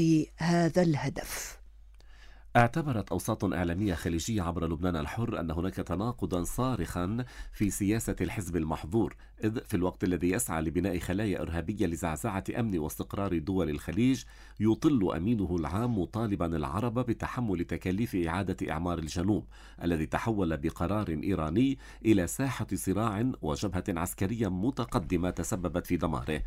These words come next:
Speaker 2: وبالتالي لا أموال لمن يزرع خلاياه الإرهابية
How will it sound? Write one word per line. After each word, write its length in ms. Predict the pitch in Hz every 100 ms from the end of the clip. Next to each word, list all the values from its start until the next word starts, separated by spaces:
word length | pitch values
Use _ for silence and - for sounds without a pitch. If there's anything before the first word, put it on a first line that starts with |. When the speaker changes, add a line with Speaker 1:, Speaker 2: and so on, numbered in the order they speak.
| - -
Speaker 2:
وبالتالي 640 | 90 92 98 101 85 76 -
لا 260 | 80 117 110
أموال 280 | 127 123 113
لمن 400 | 101 92 90 98
يزرع 300 | 95 78 73
خلاياه 500 | - 110 101 92 82
الإرهابية 720 | 85 113 95 90 90 87